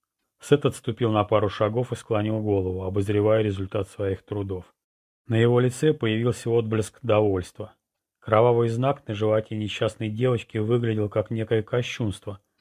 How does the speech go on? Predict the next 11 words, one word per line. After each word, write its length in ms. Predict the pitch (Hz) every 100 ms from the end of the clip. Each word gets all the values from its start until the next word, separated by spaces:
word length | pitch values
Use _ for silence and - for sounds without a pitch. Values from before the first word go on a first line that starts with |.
| _ -
но, 140 | 123
похоже, 480 | 123 110 120 107 101
свое 320 | - 113 113
дело 300 | 113 117 113
делал. 480 | 110 107 98 92 - _ _ _
Всякое 380 | - 120 - 107
движение 460 | 110 107 127 123
под 240 | 113 104 -
кожей 280 | 110 107
живота 380 | 101 101 98 104
прекратилось. 880 | - 101 - 101 95 - 92 90